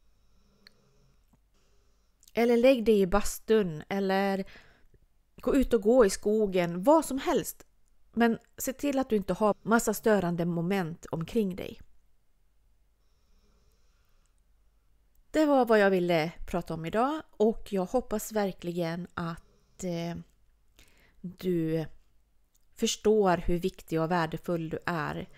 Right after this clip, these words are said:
och att ditt liv betyder något. Det finns en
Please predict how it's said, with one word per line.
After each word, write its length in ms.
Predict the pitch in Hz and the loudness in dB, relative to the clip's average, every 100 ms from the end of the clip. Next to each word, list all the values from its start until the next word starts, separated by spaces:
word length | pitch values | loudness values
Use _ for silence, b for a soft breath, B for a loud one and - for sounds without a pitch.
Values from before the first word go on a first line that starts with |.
| B B | B B
och 220 | B 180 | B 0
att 180 | 175 170 | 0 0
ditt 340 | 233 226 - | 0 -2 -6
liv 560 | 202 180 190 185 156 160 | -4 2 2 2 0 -2
betyder 540 | 170 - 202 190 160 | -6 -2 -2 0 -2
något. 640 | 151 143 - 135 - - - B B B B | -6 -10 -8 -10 -10 -16 -20 B B B B
Det 140 | 214 214 | -2 -2
finns 580 | - 233 214 196 - - | 2 2 2 0 -6 -6
en 400 | 170 165 160 | -6 -6 -8